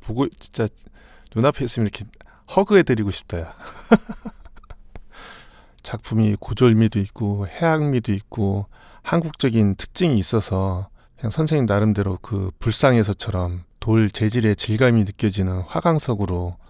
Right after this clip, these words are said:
저렇게 그냥 정지를 하니까 표면이 거칠거칠하니까 시각적으로 포근하고 따뜻한 느낌이 있지. 그리고 형상도 인간미가 넘치고. 재료도 초창기에는 여산 대리석이라고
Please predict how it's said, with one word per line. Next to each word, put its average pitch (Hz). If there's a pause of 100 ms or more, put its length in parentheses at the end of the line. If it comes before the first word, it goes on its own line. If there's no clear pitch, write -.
(380)
저렇게 123
그냥 104
정지를 120
하니까 117 (540)
표면이 123 (440)
거칠거칠하니까 107 (260)
시각적으로 104
포근하고 147
따뜻한 147
느낌이 98
있지. 87 (480)
그리고 107
형상도 110 (120)
인간미가 107
넘치고. 90 (380)
재료도 113
초창기에는 110
여산 107
대리석이라고 98